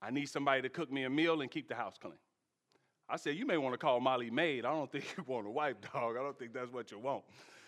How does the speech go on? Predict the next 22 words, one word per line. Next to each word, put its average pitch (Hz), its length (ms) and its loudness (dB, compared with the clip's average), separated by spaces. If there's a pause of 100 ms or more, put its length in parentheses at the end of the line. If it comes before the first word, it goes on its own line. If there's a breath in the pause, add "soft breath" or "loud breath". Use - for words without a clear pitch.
(260 loud breath)
No, 123 100 0
listen, 143 380 0
I'm 135 260 4
not 156 300 6
against 139 400 -2
wives 127 480 2
cooking 135 420 -6
and 123 160 -8
cleaning, 117 480 -6
but 98 180 -10
just 120 240 -6
know 117 180 -4
God 107 300 -4
doesn't 104 300 -6
require 107 640 -6
that 95 280 -10
from 92 220 -12
them 95 240 -10
to 101 120 -14
complete 98 500 -14
their 95 100 -8
marital 92 460 -10